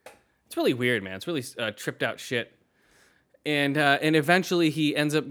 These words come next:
uh, o-, um, leaving, and his brother stays with his family, and he, um, basically ends up killing his brother. So he ends up shooting his, just pulls up, drives up to his, like, house on his property, right?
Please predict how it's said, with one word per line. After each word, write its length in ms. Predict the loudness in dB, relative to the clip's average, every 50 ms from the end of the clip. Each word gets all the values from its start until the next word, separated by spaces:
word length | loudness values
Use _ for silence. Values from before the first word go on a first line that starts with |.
| -8 -2
uh, 300 | 2 2 4 4 4 2 0 -2
o-, 280 | -4 -4 -4 -4 -6 -6
um, 340 | -4 -4 -4 -4 -6 -8 -10 -14 _ -8
leaving, 640 | -4 -2 -2 -2 -2 -2 -2 -2 -2 -4 -6 -10 -12 _ -4
and 280 | -2 -2 -2 -2 -2
his 120 | -4 -6 -6
brother 320 | -2 -2 -2 0 -2 -2
stays 360 | -4 -4 -2 0 0 0 -2
with 80 | -4 -10
his 160 | -12 -10 -8
family, 520 | -4 -2 -2 -2 -2 -2 -4 -4 -6 -6
and 220 | -6 -8 -8 -8 -8
he, 260 | -6 -6 -6 -6 -6
um, 320 | -8 -8 -10 -10 -12 -12 -10
basically 380 | -10 -10 -10 -10 -10 -10 -10
ends 160 | -8 -8 -8 -8
up 120 | -10 -10
killing 240 | -8 -6 -6 -6 -6
his 100 | -8 -8
brother. 300 | -8 -8 -8 -8 -8 -10 _ _ _ _ _ _ _ _ -20 -20 -20 -20 -20 -20 _ _ _
So 340 | -10 -4 -2 -2 0 -2 -2
he 280 | -4 -4 -4 -4 -2
ends 200 | -2 -2 -2 -2
up 140 | -2 -4 -4
shooting 340 | -6 -6 -4 -2 -2 0 -2
his, 120 | -2 -4 -6 _ -8
just 200 | -6 -6 -6 -6
pulls 280 | -6 -4 -4 -2 0 0
up, 240 | 0 0 0 -4 -4
drives 300 | -2 0 0 0 0 -2
up 100 | -8 -8
to 140 | -6 -6 -4
his, 240 | -4 -6 -6 -10 -12 -10
like, 220 | -6 -6 -6 -6 -6
house 300 | -6 -6 -6 -6 -6 -6
on 120 | -8 -8
his 80 | -8 -10
property, 580 | -8 -6 -6 -6 -6 -6 -8 -10 -10 -12 -14 -14
right? 220 | -12 -10 -10 -10